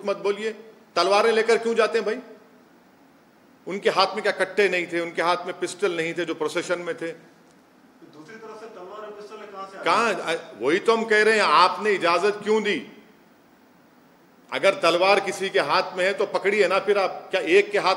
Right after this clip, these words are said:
Speaker 1: में तलवार है तो फूल है, दूसरे के हाथ में अगर तलवार है तो तलवार है?
Speaker 2: वो, वो कहां से आ गया?
Speaker 1: अब
Speaker 2: वो
Speaker 1: स-, वही
Speaker 2: पत्थर, छ-, छत पे पत्थर है, सब चीज है पूरे
Speaker 1: कोई
Speaker 2: छत पे।
Speaker 1: छत पे पत्थर वत्थर
Speaker 2: आप
Speaker 1: नहीं है।
Speaker 2: पहले
Speaker 1: आप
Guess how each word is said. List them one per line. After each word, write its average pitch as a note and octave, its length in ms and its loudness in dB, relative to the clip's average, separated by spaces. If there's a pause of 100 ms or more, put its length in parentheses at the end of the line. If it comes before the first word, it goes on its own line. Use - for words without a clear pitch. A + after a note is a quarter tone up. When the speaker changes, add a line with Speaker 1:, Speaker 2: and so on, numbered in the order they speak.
Speaker 1:
में G3 140 -4
तलवार F#3+ 340 2
है G3 60 2
तो F#3+ 120 -2
फूल G#3+ 320 2
है, F#3+ 100 4
दूसरे G3 320 0
के F#3 60 0
हाथ G3 120 4
में G3 180 -4
अगर G3+ 80 2
तलवार G3+ 420 2
है G#3 60 2
तो F#3+ 100 -4
तलवार G3+ 380 0
है? A2 160 -6 (720)
Speaker 2:
वो, F#3+ 200 -20
वो A3+ 140 -16
कहां A3 180 -12
से G#3+ 120 -14
आ F3 160 -12
गया? D3 220 -12
Speaker 1:
अब F3+ 120 -2
Speaker 2:
वो - 280 -8
Speaker 1:
स-, - 80 -14
वही C3 220 0
Speaker 2:
पत्थर, A#3 460 -10 (220)
छ-, F3+ 180 -16
छत F3 80 -14
पे - 200 -14
पत्थर G#3+ 320 -14 (100)
है, F#3 560 -12
सब G#3+ 260 -14
चीज A3+ 260 -18
है G3+ 60 -16
पूरे - 220 -18
Speaker 1:
कोई F#3+ 260 8
Speaker 2:
छत G#3 60 6
पे। G#3+ 60 -2
Speaker 1:
छत F#3+ 220 4
पे G#3+ 80 4
पत्थर G3+ 320 2
वत्थर G3 240 2
Speaker 2:
आप F#3 80 -2
Speaker 1:
नहीं G3 160 -2
है। E3+ 120 2
Speaker 2:
पहले - 140 -8 (320)
Speaker 1:
आप D#3+ 680 2